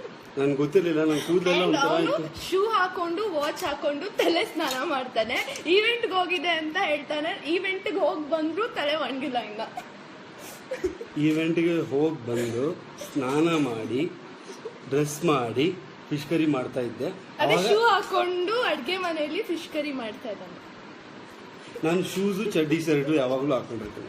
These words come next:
Speaker 1: ಓಕೆನಾ? ಓಕೆ, so anyway. Not bad, ಚೆನ್ನಾಗಿದೆ. ನಿಮ್ಗೆಲ್ಲ ಪಿಕ್ಚರ್ ಇಷ್ಟನಾ? Actually, ಏನ್ ಗೊತ್ತಾ?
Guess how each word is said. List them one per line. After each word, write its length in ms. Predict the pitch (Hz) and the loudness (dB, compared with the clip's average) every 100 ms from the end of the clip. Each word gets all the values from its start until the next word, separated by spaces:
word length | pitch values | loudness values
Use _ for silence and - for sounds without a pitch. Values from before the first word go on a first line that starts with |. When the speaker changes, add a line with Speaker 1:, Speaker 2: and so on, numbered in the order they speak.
| 135 | -6
Speaker 1:
ಓಕೆನಾ? 280 | 113 123 120 - - - - - - - 147 | -4 -2 -4 -8 -14 -16 -16 -16 -16 -2 0
ಓಕೆ, 180 | 156 165 143 - | 2 2 0 4
so 60 | 156 | 6
anyway. 260 | 175 175 - - - - - - - - - - - - - - - - - - - - - - - - - - - - - | 8 8 6 -4 -14 -16 -16 -16 -12 -12 -12 -12 -14 -12 -16 -16 -16 -16 -16 -16 -16 -16 -16 -16 -14 -14 -16 -16 -18 -18 -8
Not 140 | 131 143 | -4 -2
bad, 120 | 123 - | -2 -2
ಚೆನ್ನಾಗಿದೆ. 300 | 147 151 113 - - - - - - - - - - - - - | 2 2 2 -6 -14 -16 -16 -16 -16 -16 -16 -16 -16 -16 -16 -4
ನಿಮ್ಗೆಲ್ಲ 280 | 156 170 170 160 | 0 2 2 0
ಪಿಕ್ಚರ್ 260 | 160 180 156 | 0 0 0
ಇಷ್ಟನಾ? 300 | 180 156 151 - - - - - - - - - - - - - - | 2 4 4 2 -6 -16 -16 -16 -16 -16 -16 -18 -18 -18 -18 -14 -10
Actually, 280 | 143 170 180 143 - - - - 156 | -2 4 4 4 -2 -14 -16 -2 2
ಏನ್ 100 | 156 | 2
ಗೊತ್ತಾ? 200 | 123 | 2